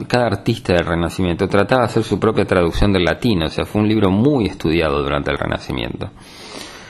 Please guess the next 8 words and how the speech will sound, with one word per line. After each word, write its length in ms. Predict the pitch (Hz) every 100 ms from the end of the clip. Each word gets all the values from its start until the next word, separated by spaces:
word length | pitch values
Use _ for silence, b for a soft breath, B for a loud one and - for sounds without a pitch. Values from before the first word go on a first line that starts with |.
| B
Y 460 | - 95 92 92 80
en 120 | 98
esta, 520 | 110 120 - 120 95 85
en 140 | 98
una 140 | 123
de 80 | 113
estas 240 | 101 101 -
traducciones 1000 | 90 87 85 - 95 80 92 120 -